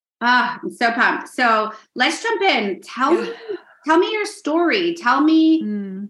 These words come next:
Speaker 1: you know, why Soberish? But before that, like, what? Like, just tell me your story. Tell us.
Speaker 2: Yeah.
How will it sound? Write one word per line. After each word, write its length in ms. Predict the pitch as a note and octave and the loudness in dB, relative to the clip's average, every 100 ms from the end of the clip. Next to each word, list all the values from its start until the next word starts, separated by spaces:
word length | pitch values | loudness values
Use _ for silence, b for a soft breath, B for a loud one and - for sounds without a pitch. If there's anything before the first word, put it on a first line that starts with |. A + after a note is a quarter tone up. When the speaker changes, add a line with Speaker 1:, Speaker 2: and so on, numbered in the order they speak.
| _ - | _ -6
Speaker 1:
you 80 | |
know, 400 | C4 G#3+ G#3 G3 - | 0 0 0 -4 -10
why 280 | G3+ G#3+ C4+ | -2 0 0
Soberish? 560 | - D4 C4+ A#3 G3+ | 0 0 0 0 -2
But 180 | - G#3+ | -4 -4
before 440 | A#3 - C#4 E4 E4 | -4 -8 -4 0 0
that, 220 | A3 F#3 | 0 -2
like, 160 | G#3+ G#3 G3+ | -4 -6 -4
what? 400 | B3+ C#4+ F3 A3 | 0 0 -2 -2
Like, 220 | A3+ G#3 | -4 -4
just 200 | B3 - | -10 -4
tell 100 | D4 | 0
me 80 | C#4+ | 0
your 100 | C#4 | 0
story. 460 | D4 B3+ F#3+ E3+ - | -4 -4 -4 -6 -2
Tell 180 | A#3+ B3 | -2 0
us. 160 | F#3 - | -4 0
Speaker 2:
Yeah. 260 | E4+ C#4+ | 0 0